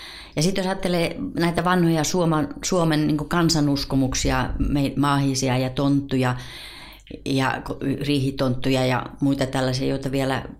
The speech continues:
viime vuosisadan lopulla niinku ihmiset kokivat, niin nehän on tämmönen mytologinen, ö, tarusto,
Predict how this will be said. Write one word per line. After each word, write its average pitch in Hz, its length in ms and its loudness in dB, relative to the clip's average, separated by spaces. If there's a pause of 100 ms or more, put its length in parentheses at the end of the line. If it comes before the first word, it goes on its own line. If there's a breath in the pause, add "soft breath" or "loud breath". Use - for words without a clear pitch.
(120)
viime 135 240 0
vuosisadan 131 480 -2
lopulla 143 340 2
niinku 123 280 2
ihmiset 127 420 0
kokivat, 120 720 -4 (320 loud breath)
niin 160 120 4
nehän 170 280 2
on 165 120 2
tämmönen 170 360 2
mytologinen, 135 920 2 (920 loud breath)
ö, - 80 -10 (100)
tarusto, 160 800 -4